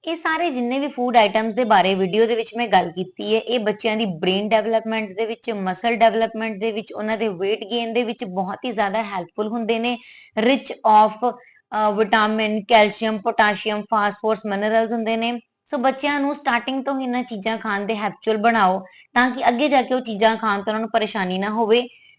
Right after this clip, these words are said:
ਤੇ ਉਮੀਦ ਕਰਦੀ ਹਾਂ ਕਿ ਵੀਡੀਓ ਤੁਹਾਨੂੰ ਬਹੁਤ ਅੱਛੀ ਲੱਗੇਗੀ। ਵੀਡੀਓ ਨੂੰ ਲਾਈਕ ਕਰਿਓ, ਕੁਮੈਂਟ ਲੀਵ ਕਰਿਓ, ਚੈਨਲ ਨੂੰ ਸਬਸਕ੍ਰਾਈਬ ਕਰਿਓ, ਤਾਂ ਕਿ ਆਉਣ ਵਾਲੀਆਂ ਅੱਗੇ ਵੀ ਬਹੁਤ ਪਿਆਰੀ ਪਿਆਰੀ ਵੀਡੀਓਜ਼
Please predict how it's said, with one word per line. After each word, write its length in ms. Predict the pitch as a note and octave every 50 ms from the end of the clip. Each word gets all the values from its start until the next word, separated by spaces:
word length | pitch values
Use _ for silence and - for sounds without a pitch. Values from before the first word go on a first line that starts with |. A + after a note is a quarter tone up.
| _ _ _
ਤੇ 160 | - A3+ A3+ A3+ A3 - _ _ _ _ -
ਉਮੀਦ 240 | B3 C4+ D4+ E4 E4
ਕਰਦੀ 340 | E4 E4 D4 C4+ G#3 B3 B3+
ਹਾਂ 60 | B3+
ਕਿ 100 | A3+ C4
ਵੀਡੀਓ 320 | A3 A3+ A#3+ G#3 B3+ C4
ਤੁਹਾਨੂੰ 300 | C4 C4 B3+ A#3+ A#3+ G#3+
ਬਹੁਤ 200 | G3+ G#3 G#3+ A3+ - F#3+
ਅੱਛੀ 240 | F#3+ - - - A3+
ਲੱਗੇਗੀ। 680 | A3 A3+ G3 G#3+ B3+ B3+ A3+ B3 C4 C4+ C4 B3+ - _ _ _ _
ਵੀਡੀਓ 320 | G3 A#3 A#3+ G3+ B3+ C4 B3+
ਨੂੰ 160 | B3+ C4+ C4
ਲਾਈਕ 320 | B3 A3+ G#3+ F#3 F#3 F#3+ F#3 -
ਕਰਿਓ, 380 | - B3 B3 B3+ C4+ C4+ C4+ C4+ C4+ - _ _ _ _ _
ਕੁਮੈਂਟ 460 | A#3+ A3 G#3 G3+ G3+ G3+ A3 G#3+ A3
ਲੀਵ 240 | B3+ C4 C4+ C4 A3+
ਕਰਿਓ, 320 | - C4+ B3+ B3+ C4 C4+
ਚੈਨਲ 400 | C4 C4+ B3 G#3+ G#3 G#3+ A3 A3+
ਨੂੰ 100 | A#3+ B3
ਸਬਸਕ੍ਰਾਈਬ 520 | A#3+ - G#3+ - - _ - A3 G3 G#3 G3
ਕਰਿਓ, 320 | - - A#3+ A3+ B3 B3+
ਤਾਂ 180 | B3+ B3 A#3 A3+
ਕਿ 160 | G3 A3 A#3+ -
ਆਉਣ 200 | A3+ A3+ A#3 A#3+
ਵਾਲੀਆਂ 360 | B3+ B3 A3+ G#3+ A3 A3 A3+ -
ਅੱਗੇ 240 | A3+ G#3+ G3 G#3 B3+
ਵੀ 80 | B3+ C4+
ਬਹੁਤ 280 | A3 G#3 - A#3 B3+ B3 -
ਪਿਆਰੀ 260 | - A#3 A3 A3+ B3+ B3
ਪਿਆਰੀ 280 | A3+ A#3 A3+ A3+ A#3
ਵੀਡੀਓਜ਼ 520 | G#3 G3 F#3+ F#3 F3 G3+ G#3 G#3+ A3 G3+